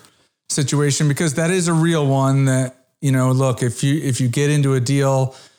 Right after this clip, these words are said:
and you make the transaction easy and you do what you say, then the broker's gonna remember that. And, you know, he's gonna be more apt to, to recommend you on the next one. Um, but there's all these other different little, you know, things that may seem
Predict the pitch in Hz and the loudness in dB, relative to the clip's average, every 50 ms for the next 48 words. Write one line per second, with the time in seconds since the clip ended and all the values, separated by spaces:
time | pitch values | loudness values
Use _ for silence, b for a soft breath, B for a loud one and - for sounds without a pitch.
0 | B B B 117 117 120 120 120 120 131 127 - 120 127 131 135 123 123 113 - | B B B -2 0 2 2 2 0 -2 -2 -2 -2 0 0 0 0 -2 -4 -2
1 | - 127 127 123 117 127 123 123 117 - 120 120 127 135 139 143 131 123 131 131 | -2 0 0 2 0 0 0 0 -2 -2 0 0 0 2 2 2 0 0 0 0
2 | 127 127 117 117 113 110 107 127 127 123 123 120 117 117 117 - 139 127 127 127 | 0 0 0 0 0 0 0 0 0 0 0 0 0 -2 -2 0 0 0 0 2
3 | 127 127 117 113 107 113 104 113 123 123 120 123 113 104 - 117 113 110 113 123 | 0 0 0 0 0 0 0 0 -2 -2 -2 -2 -4 -2 -2 0 0 0 2 2
4 | 131 135 127 127 120 123 120 120 120 117 104 - 110 107 107 104 104 101 - - | 2 2 2 2 2 2 2 2 0 0 -2 -2 -2 0 0 0 0 -2 -4 -8
5 | - 135 117 110 107 107 110 107 117 113 107 110 107 107 107 113 113 113 110 107 | -4 -2 -2 0 0 0 0 0 0 0 0 0 0 0 0 0 0 0 0 -2
6 | - - 113 107 101 104 107 - _ - - - 110 110 110 - 107 110 110 110 | -2 -2 -2 -2 -2 -4 -6 -8 _ -12 -8 -4 -4 -4 -2 -2 -2 0 0 2
7 | 110 107 107 104 107 107 117 127 127 - - 120 110 110 110 110 B B B B | 2 0 0 0 0 0 0 0 -2 -2 -2 -2 0 0 -2 -2 B B B B
8 | B B B B _ - - 120 113 110 107 104 101 107 - - _ - - 180 | B B B B _ -6 -4 -2 0 0 0 0 0 -2 -4 -8 _ -10 -4 -2
9 | 175 170 147 - - 139 135 127 151 147 147 156 156 143 131 151 151 165 175 185 | -2 -2 -2 -4 -2 -2 0 0 0 0 0 0 0 0 0 0 0 0 0 0
10 | 180 165 131 117 139 156 - - 151 135 127 139 135 139 139 135 131 131 131 127 | 0 0 0 0 -2 -2 -2 -2 -4 -2 0 0 0 0 0 0 0 0 0 0
11 | 123 127 123 - _ _ _ _ _ - 147 131 123 120 120 120 120 117 110 - | 0 -2 -4 -8 _ _ _ _ _ -4 -2 0 0 2 2 2 0 0 -2 -2
12 | - 131 131 135 120 107 135 117 123 131 135 143 151 143 - - - 156 151 151 | -2 0 0 0 0 0 -2 -2 0 0 0 2 0 0 0 0 0 2 2 2
13 | 143 143 143 143 131 | 2 2 2 0 -2